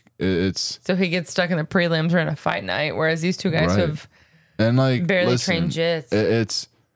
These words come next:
Speaker 1: there's, even when Khabib was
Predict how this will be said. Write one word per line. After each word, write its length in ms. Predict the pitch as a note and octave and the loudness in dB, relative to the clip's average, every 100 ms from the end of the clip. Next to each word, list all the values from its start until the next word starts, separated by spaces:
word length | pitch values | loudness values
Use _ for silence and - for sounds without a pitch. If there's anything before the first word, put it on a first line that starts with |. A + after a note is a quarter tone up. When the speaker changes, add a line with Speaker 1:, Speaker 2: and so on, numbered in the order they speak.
| _ _ _ _ _ _ _ _ _ - | _ _ _ _ _ _ _ _ _ -6
Speaker 1:
there's, 560 | G#2 A2+ G#2 - - - - | 0 2 2 -2 -6 -8 0
even 540 | C3 D3 E3 D#3 - | 2 2 2 2 0
when 200 | B2+ B2+ | 0 2
Khabib 420 | A2 A#2 A2+ A#2+ A2 | 2 2 4 2 2
was 680 | G2+ G2 F#2+ F#2 - - | 2 2 2 0 -4 -10